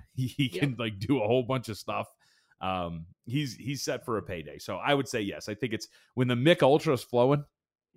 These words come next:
Speaker 1: I think it's easy to say it, but, uh,
Speaker 2: <laughs>
Speaker 1: not then.
Speaker 2: You know how that Mick Ultra gets you.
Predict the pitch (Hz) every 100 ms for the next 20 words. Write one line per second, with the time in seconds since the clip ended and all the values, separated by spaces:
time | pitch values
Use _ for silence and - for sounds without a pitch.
0 | - 104 120 113 113 107 104 90 101 87
1 | 78 - 320 98 - 87 78 - - -
2 | - - - - 247 196 - - - -
3 | 190 208 233 240 240 240 262 285 277 254
4 | 214 190 190 180 175 180